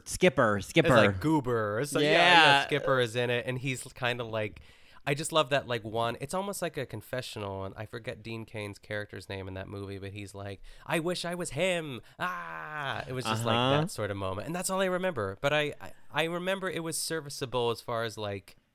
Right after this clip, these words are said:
Speaker 2: you know, a group of gay friends. When was it? Nineties? Two thousands? When was that?
Speaker 1: Two thousand, year two thousand.
Speaker 2: Okay.
Speaker 1: Yeah.
Speaker 2: Yeah.
Speaker 1: I
Speaker 2: A
Speaker 1: gotta
Speaker 2: great
Speaker 1: tell ya,
Speaker 2: movie.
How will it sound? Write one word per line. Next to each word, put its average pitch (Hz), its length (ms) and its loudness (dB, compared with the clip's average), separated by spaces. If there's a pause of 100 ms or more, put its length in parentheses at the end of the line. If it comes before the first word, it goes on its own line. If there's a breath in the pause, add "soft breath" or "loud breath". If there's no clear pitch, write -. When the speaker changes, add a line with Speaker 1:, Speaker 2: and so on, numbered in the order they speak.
(220)
Speaker 2:
you 165 120 -6
know, 131 180 0
a 117 80 -2
group 127 280 -8
of 113 160 -6
gay 110 200 0
friends. 104 720 -4 (800)
When 139 200 -6
was 123 120 -4
it? 104 140 -8
Nineties? 147 560 -8
Two 139 140 -12
thousands? 151 600 -8
When 160 100 -10
was 151 60 -2
that? 123 60 6
Speaker 1:
Two 104 60 4
thousand, 85 480 0
year 87 120 -2
two 107 180 -2
thousand. 85 340 0
Speaker 2:
Okay. 87 140 -8 (180)
Speaker 1:
Yeah. 95 320 4 (100)
Speaker 2:
Yeah. - 220 -4 (480 loud breath)
Speaker 1:
I 226 80 10
Speaker 2:
A 330 60 8
Speaker 1:
gotta 392 120 6
Speaker 2:
great 160 80 2
Speaker 1:
tell 156 140 6
ya, 101 240 6
Speaker 2:
movie. 73 120 -2